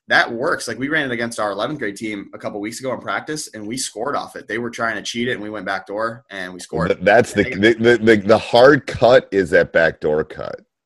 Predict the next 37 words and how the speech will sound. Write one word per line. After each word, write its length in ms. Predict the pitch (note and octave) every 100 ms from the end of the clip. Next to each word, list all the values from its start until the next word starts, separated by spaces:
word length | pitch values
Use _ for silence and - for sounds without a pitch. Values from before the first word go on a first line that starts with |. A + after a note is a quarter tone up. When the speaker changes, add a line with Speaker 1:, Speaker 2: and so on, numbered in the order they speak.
| _
Speaker 1:
Yeah. 200 | G#2 F2+ - _ -
Speaker 2:
It's, 220 | F2 -
it, 220 | - F#2+ -
in-, 240 | G2+ F2+ - -
intuitively, 1300 | G2 - - B2+ B2+ G2+ F#2 C#2+ D#2 D#2 C#2+ C2 _ _ _ _ _ _ _ _ _ _ -
guy, 200 | G2 G2
watch, 480 | F2 G#2 A#2+ - F#2+
watch 400 | G#2 B2 - -
today. 320 | A#2 G#2 G#2+
If 120 | G#2+
you 80 | F#2+
go 100 | F#2+
watch, 580 | F2 E2+ F2+ F2+ - -
um, 500 | C2+ D#2+ D2+ C#2+ - _
some 220 | - F2 E2+
of 60 |
the 120 | D#2+
A 200 | C#2 D#2
A 20 | D2+
U 220 | D2+ D#2
games, 580 | F2+ F#2 G#2 A2 - _ _ _ _ -
you 200 | E2+ G#2
will 140 | G2
not 440 | F2 E2 E2+ F2 -
see 540 | - - F#2 F2 D#2+
that, 300 | D2+ E2 C#2
that, 280 | D#2+ F#2 -
that's 280 | F#2 G2+ -
not 260 | G2 G2+ G2
an 140 | F2
intuitive 720 | E2 D2 - G2 F#2 E2 -
cut 340 | - E2+ D#2+ -
for 120 | D2
a 40 |
lot 240 | C2+ C2 B1+
of 80 |
kids. 680 | - C2 A#1 - - _